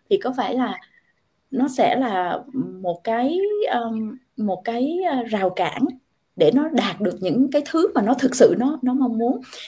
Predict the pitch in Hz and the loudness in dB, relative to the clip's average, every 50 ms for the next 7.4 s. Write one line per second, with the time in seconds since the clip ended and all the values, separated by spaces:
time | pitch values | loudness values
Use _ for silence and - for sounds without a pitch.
0 | - - - 226 214 202 190 190 - - - - _ _ - 240 226 220 226 254 | -6 -2 0 2 2 2 0 -4 -8 -18 -20 -20 _ _ 8 10 10 10 10 10
1 | 302 302 294 302 302 294 277 254 220 208 254 262 262 262 247 226 226 - 262 269 | 10 10 10 8 8 8 6 6 6 6 6 6 8 6 6 4 2 2 4 4
2 | 262 269 269 269 254 226 185 - - 285 359 349 247 - - 247 247 247 240 220 | 6 6 6 6 4 4 4 2 0 0 0 -2 -2 -2 -2 -2 0 0 0 0
3 | 196 190 185 180 196 240 285 311 - 240 262 254 247 247 247 247 240 247 240 269 | 0 0 0 0 -2 -2 -4 -2 0 2 2 2 2 2 0 -2 -2 -4 -6 -6
4 | 294 349 311 202 - - 269 - - 294 - - 269 262 247 247 247 - _ _ | -6 -6 -6 -8 -6 -8 -8 -8 -8 -10 -6 -4 -2 -2 -2 -4 -6 -10 _ _
5 | _ _ _ _ - - - _ - 202 190 - 277 269 320 349 339 330 262 254 | _ _ _ _ -20 -20 -20 _ -8 -6 -4 -2 -2 -2 -2 -2 0 2 2 4
6 | 254 247 233 202 180 180 175 170 170 175 208 220 240 294 370 370 247 190 196 220 | 4 2 0 -2 -2 -4 -4 -6 -8 -8 -6 -4 -4 -4 -4 -4 -6 -6 -4 -4
7 | 262 254 220 196 185 175 185 - | -4 -2 0 -2 -2 -2 -4 -10